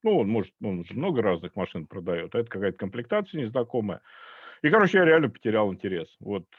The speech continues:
э, прямо из-за того, что человек мне так расписывает, э, очень дорогой продукт и, опять же, <laughs> для большинства ненужный, в городе н-, не очень нужен внедорожник.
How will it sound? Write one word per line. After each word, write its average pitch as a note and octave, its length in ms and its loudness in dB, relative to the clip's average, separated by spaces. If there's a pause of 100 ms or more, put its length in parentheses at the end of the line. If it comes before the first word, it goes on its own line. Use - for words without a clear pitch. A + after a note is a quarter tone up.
э, G2 340 -4
прямо A2+ 260 -2
из-за G2 120 -12
того, C#3+ 220 -4
что G2+ 500 -2 (920)
человек A#2 240 0
мне A2+ 80 -2
так A2+ 160 -2
расписывает, A#2+ 760 -2
э, G2 60 -4
очень F#2 540 -4
дорогой G#2 360 0
продукт A2 420 -4 (180)
и, G2+ 200 -2
опять F#2 380 -4
же, G2 260 -6
<laughs> A2 580 -6
для A2 140 -2
большинства A2+ 500 0
ненужный, G#2+ 540 -2
в F2 60 -18
городе F2 880 -2 (500)
н-, A2+ 340 -2
не B2+ 120 0
очень G#2+ 300 -2
нужен E2+ 300 -12
внедорожник. D#3+ 600 -6